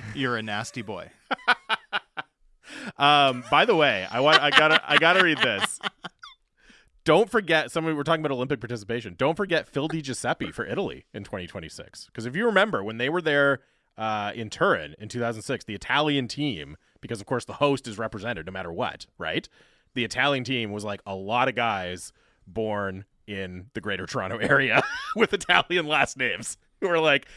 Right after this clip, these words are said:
Speaker 1: "Hey, we're not good enough to make Team Canada, but Italy wants us, so all right, let's go, <laughs> let's go." So that could be, uh, Phil Di Giuseppe in twenty twenty-six. That's a good shout out from the, from the listener.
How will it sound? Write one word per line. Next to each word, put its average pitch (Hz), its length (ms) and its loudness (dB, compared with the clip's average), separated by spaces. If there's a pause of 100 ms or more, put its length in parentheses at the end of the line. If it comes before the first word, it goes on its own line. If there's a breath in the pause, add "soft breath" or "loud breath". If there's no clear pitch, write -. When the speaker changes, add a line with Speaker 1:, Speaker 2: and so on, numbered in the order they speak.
(140)
Speaker 1:
"Hey, 320 180 6
we're 196 120 4
not 196 180 6
good 220 120 0
enough 233 160 4
to 214 80 -16
make 226 180 0
Team 233 160 -2
Canada, 202 460 6
but 190 180 0
Italy 208 320 2
wants 143 300 2
us, 240 160 4
so 180 140 2
all 180 180 8
right, 277 280 6
let's - 200 -4
go, - 300 4
<laughs> - 80 -20
let's 208 240 0
go." 262 280 8
So 185 280 0
that 160 260 2
could 196 200 -4
be, 175 280 -6 (260 loud breath)
uh, 175 140 6
Phil 202 240 2
Di 220 120 0
Giuseppe 233 480 2
in 135 80 0
twenty 175 220 0
twenty-six. 202 540 -2
That's 147 160 -4
a - 20 -8
good 180 160 0
shout 196 220 2
out 110 200 2
from 147 180 -4
the, 147 180 0
from 156 140 -8
the 156 60 -4
listener. 170 360 -4